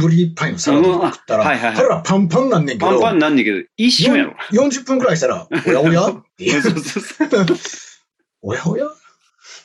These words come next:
Speaker 2: そうなのよ。
Speaker 1: ね。
Speaker 2: ただ体の調子はずっといいんですよ。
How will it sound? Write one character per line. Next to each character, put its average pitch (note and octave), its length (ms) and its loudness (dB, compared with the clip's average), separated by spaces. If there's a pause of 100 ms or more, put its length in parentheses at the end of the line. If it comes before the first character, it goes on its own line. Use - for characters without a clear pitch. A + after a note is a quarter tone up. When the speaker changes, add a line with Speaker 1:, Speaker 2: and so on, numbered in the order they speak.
(680)
Speaker 2:
そ F3 240 -4
う C#3+ 40 2
な F#2 180 -2
の E2 120 -10
よ。 D2+ 220 -20 (300)
Speaker 1:
ね。 F3+ 120 -6
Speaker 2:
た F#3+ 220 -2
だ A3+ 140 -2
体 G#3+ 420 0
の F#3 80 -2
調 F3 140 -2
子 E3+ 60 -2
は D#3+ 80 0
ず D#3 100 -12
っ - 20 -20
と - 80 -4
い F2+ 60 -2
い - 20 -4
ん E2+ 60 -8
で - 20 -20
す - 100 -18
よ。 C2 100 -18